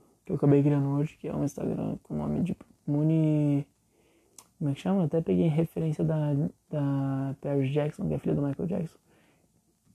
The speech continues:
que é Muni Vibrations, tá ligado? Achei da hora esse nome e vai ter tudo os bastidores, o por trás, sem corte, tá ligado? E é isso. Tipo assim, sem filtro nenhum. Qualquer coisa que a gente estiver postando de acordo com o nosso bagulho, a gente vai postar lá e foda-se.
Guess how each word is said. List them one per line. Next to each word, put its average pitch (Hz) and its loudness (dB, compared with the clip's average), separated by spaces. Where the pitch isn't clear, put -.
que 147 -2
é 139 2
Muni 147 6
Vibrations, 143 2
tá - -12
ligado? 170 -6
Achei 156 -8
da 175 -2
hora 170 -2
esse 165 -6
nome 190 0
e 190 0
vai 180 0
ter 180 -2
tudo 208 0
os 156 4
bastidores, 151 2
o 151 2
por 156 -2
trás, - -8
sem 165 -4
corte, 151 -10
tá 180 -8
ligado? 165 -2
E 170 -6
é 196 -4
isso. - -8
Tipo 190 -4
assim, 156 0
sem 165 2
filtro 165 2
nenhum. 175 4
Qualquer 160 0
coisa 151 -2
que 160 -2
a 156 2
gente 156 -6
estiver - -6
postando - -4
de 170 -2
acordo 143 -2
com 160 -4
o - -4
nosso 147 -6
bagulho, 147 4
a 165 4
gente 175 0
vai 180 -6
postar 175 -6
lá 143 -6
e 143 -6
foda-se. - -8